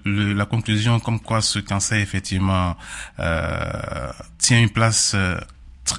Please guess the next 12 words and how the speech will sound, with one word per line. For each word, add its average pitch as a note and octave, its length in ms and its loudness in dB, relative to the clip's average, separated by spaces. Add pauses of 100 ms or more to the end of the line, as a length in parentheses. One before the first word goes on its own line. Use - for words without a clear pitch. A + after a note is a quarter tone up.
(140)
bon, F2 160 -4
je F2+ 80 -2
dirais G2 440 2
majeure G2 600 6 (400)
au G2 100 0
niveau G2 320 2
de F2 80 -2
la F2 60 0
mort-, F2+ 180 -2 (100)
de F2 240 -8
la F#2 80 2
mortalité. F2+ 720 0